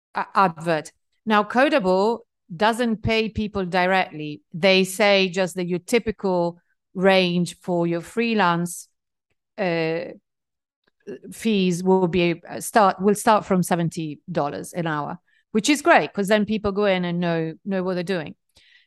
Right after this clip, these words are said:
So I wrote to every single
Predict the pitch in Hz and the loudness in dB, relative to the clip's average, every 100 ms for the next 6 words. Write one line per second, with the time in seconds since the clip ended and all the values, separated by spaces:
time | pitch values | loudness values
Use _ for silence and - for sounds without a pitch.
0 | _ - 220 220 220 220 - 214 247 285 | _ 4 6 8 6 4 0 2 4 2
1 | 294 302 311 320 - - - - 220 208 | 2 2 2 -2 -8 -18 -18 -4 0 2
2 | 202 196 196 - _ _ 226 220 269 277 | 2 2 0 -4 _ _ 0 2 0 0
3 | - 254 233 220 208 196 185 | 2 2 4 4 6 4 2